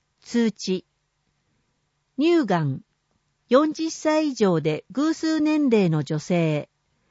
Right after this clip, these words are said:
過去にクーポン券を送られた方で、平成二十四年度まで未受診の方に対しては、再度クーポン券が送付されます。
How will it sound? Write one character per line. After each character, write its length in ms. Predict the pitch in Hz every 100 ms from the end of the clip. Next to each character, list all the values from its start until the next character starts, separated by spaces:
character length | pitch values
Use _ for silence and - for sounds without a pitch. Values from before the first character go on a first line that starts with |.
| _ _ _ _ _ _
過 160 | - 320
去 160 | 302
に 200 | 214 165 -
ク 160 | 285 311
ー 40 |
ポ 180 | 339 320
ン 100 | 294
券 260 | 226 190
を 60 | 165
送 220 | 151 214
ら 100 | 226
れ 100 | 226
た 140 | 220 214
方 300 | 208 208 175
で、 220 | 151 143 _ _ _
平 240 | 294 330
成 240 | - 320 320
二 160 | 311
十 240 | 277 220 180
四 180 | 175 196
年 240 | 254 233
度 120 | 170
ま 180 | 170 170
で 240 | 151 151 -
未 280 | 190 202 320
受 40 |
診 240 | - 262 214
の 120 | 175
方 260 | 175 233
に 140 | 214 175
対 260 | 214 214
し 80 | 208
て 160 | 185 170
は、 220 | 156 147 _ _ _
再 360 | - 320 320
度 180 | 196 151
ク 240 | - 277 285
ー 20 |
ポ 200 | 294 285
ン 80 | 247
券 200 | 190 156
が 160 | 143
送 220 | - 208
付 100 | 190
さ 140 | - 185
れ 120 | 180
ま 180 | 165 165
す。 200 | -